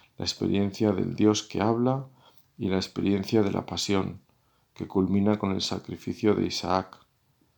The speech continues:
con el sacrificio del Cordero, prefiguración del Cordero definitivo sacrificado en el Monte Calvario. Moisés y Elías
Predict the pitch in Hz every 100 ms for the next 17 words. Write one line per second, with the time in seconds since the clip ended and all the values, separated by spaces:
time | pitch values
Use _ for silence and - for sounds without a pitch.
0 | _ - 90 90 - 87 90 - 98 110
1 | 101 92 - 87 92 117 92 - _ _
2 | - _ _ - - 92 95 95 92 90
3 | 110 110 95 - 95 90 104 95 92 95
4 | 95 - 104 98 98 90 95 - 98 104
5 | 104 104 104 _ - - - - 95 92
6 | 90 95 98 104 - 85 87 92 80 80
7 | - _ - _ _ _ - _ - -
8 | - _ 98 90 - 117 117 98 107 113
9 | 113 -